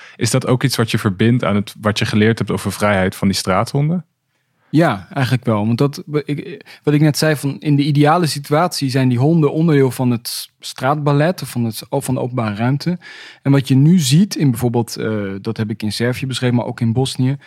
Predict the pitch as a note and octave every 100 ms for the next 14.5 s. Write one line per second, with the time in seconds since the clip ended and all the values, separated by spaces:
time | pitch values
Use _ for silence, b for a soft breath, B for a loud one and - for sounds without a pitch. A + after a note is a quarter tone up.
0 | B B B - A#2+ C3+ C3 - - B2+
1 | A#2+ A#2+ A#2+ - _ _ _ _ _ -
2 | B2+ A2+ - A2+ A#2+ D#3 - F#3 A3 C#4+
3 | - _ _ _ B2+ - E3+ D3+ C#3 C3
4 | C#3+ B2 C3 B2 A#2+ A#2+ A#2+ A#2+ C3 C#3
5 | B2+ B2 C#3 C#3 B2+ D3+ D3+ C3 B2 -
6 | A#2+ C#3 D#3 C#3 A2+ G#2+ B B B B
7 | B _ _ _ _ - A2+ A2+ A#2+ B2
8 | A#2 - B2+ C3+ C3 D3+ C#3+ C3 C3 A2
9 | C3+ C#3 - - A2+ A#2 - - - _
10 | _ _ _ C3 C3 B2 - A#2+ A#2+ A2+
11 | C3+ C3 A2 A#2+ C3 A#2+ G#2 E2+ F2 G#2
12 | _ b b b b B2+ B2+ A#2+ A#2+ -
13 | A#2+ A#2 A2+ A2+ A2 - B B B B
14 | - A#2 A2 G#2+